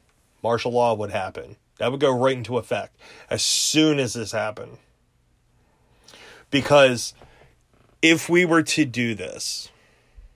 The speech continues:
the things that I outlined first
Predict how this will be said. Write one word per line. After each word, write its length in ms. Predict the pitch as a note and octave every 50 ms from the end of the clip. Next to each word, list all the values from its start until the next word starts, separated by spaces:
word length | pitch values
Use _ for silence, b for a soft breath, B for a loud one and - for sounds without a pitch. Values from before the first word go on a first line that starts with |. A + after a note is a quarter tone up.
| _ _ _ _ _ _ _ _ _ _ _ _ _ _ _ _ _ _ _ _ _ _ _ - -
the 100 | B2 A#2+
things 320 | - E3+ F3 F#3+ F#3+ -
that 100 | F3+ D#3
I 220 | D3+ C#3+ C#3 B2+
outlined 600 | - A2 A#2+ B2+ B2 - B2+ B2+ B2 A#2+ A#2 A2+
first 760 | - - - - - C3+ B2+ A#2+ A2 G2+ - - - - -